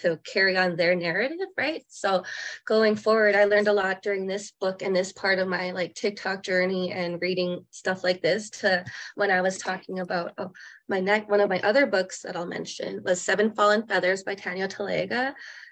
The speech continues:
And it's a, a very heavy book as well. So what I would do a lot of the time was mention, this is a book about trauma. We're keeping these stories alive for the people this book is about. Like, we're not gonna exploit their stories. Like,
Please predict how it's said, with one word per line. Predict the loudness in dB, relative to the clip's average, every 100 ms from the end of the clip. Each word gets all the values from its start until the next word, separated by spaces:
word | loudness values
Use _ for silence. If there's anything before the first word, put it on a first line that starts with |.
| _
And | -4 -2 -2 -2
it's | -4 -6
a, | -4 -4 -4 -10 _
a | -6 -4 -4
very | 2 4 2
heavy | 2 0 0
book | 0 -2 -2
as | -2
well. | -2 -2 -2 -4
So | -6 -4 -2 0 2
what | 2
I | 2 2
would | 0
do | -2 -4
a | -4
lot | -2
of | 0
the | -2
time | -4 -4 -2 -4 -4
was | -4 -4 -8 -14 -18 -4
mention, | -2 -2 -2 -4 -4 -12 -20 -4
this | 0 2 4
is | 4 4 -2 -14 _ _ -4
a | -2
book | 2 2 0
about | -2 -2 -2 -2
trauma. | -2 0
We're | 0 -2
keeping | -4 -6 -2
these | -2 0
stories | 2 2 2
alive | -2 -2 -2 -2
for | -4
the | -6
people | -6 -6 -4
this | -2 -2
book | -4 -4
is | -4 -4
about. | 0 2 4 4 2 -2 -12
Like, | -8 -6 0
we're | 0
not | 2 -2 -4
gonna | -6
exploit | -6 -8 -8 -2 -2 -2
their | -4 -4
stories. | -4 -4 -2 -2 -4 -8
Like, | -10